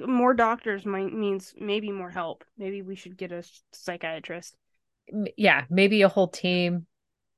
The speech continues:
Speaker 2: Who
Speaker 1: Mm-hmm.
Speaker 2: knows?
Speaker 1: A gastroenterologist, maybe.
Speaker 2: Mm. So up until this point, Terrari had managed to rein in his appetite to animals, inanimate objects, and dead bodies. It's not the best, but, you know, he's not hurting people.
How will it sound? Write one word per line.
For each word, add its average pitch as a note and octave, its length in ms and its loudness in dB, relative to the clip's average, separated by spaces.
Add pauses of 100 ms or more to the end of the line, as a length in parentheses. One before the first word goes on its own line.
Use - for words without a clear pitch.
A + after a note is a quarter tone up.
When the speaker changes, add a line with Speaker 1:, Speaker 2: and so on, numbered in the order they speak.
(380)
Speaker 2:
Who G#3 80 -4
Speaker 1:
Mm-hmm. G#3 180 6
Speaker 2:
knows? - 340 2
Speaker 1:
A A#3 80 -2
gastroenterologist, G3+ 1200 2
maybe. G3 420 0 (280)
Speaker 2:
Mm. F#3 320 0 (1300)
So A#3 240 6
up A#3+ 240 4
until B3 220 6
this G3+ 140 2
point, G3 440 0 (400)
Terrari F#3 320 10
had E3+ 160 0
managed E3+ 380 0
to D#3+ 60 -14
rein E3+ 180 4
in E3 100 2
his D#3 100 0
appetite D#3+ 600 2
to - 200 -6
animals, F3 460 4
inanimate D#3 340 0
objects, D3+ 440 4
and D3 80 -12
dead C#3 180 2
bodies. C#3 400 0
It's - 220 -8
not G3+ 180 2
the G#3 80 -2
best, A#3 540 4
but, F3+ 180 4
you E3 160 -6
know, F#3 80 4
he's E3+ 220 0
not F3 120 6
hurting D#3+ 440 2
people. C#3 440 -2